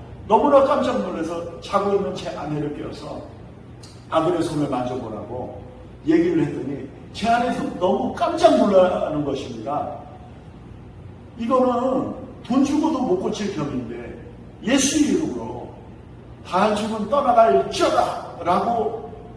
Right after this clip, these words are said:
기도를 했더니 하나님께서 이 병을 고쳐주셨던 것입니다.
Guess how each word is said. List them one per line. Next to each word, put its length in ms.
기도를 460
했더니 500
하나님께서 840
이 100
병을 440
고쳐주셨던 960
것입니다. 460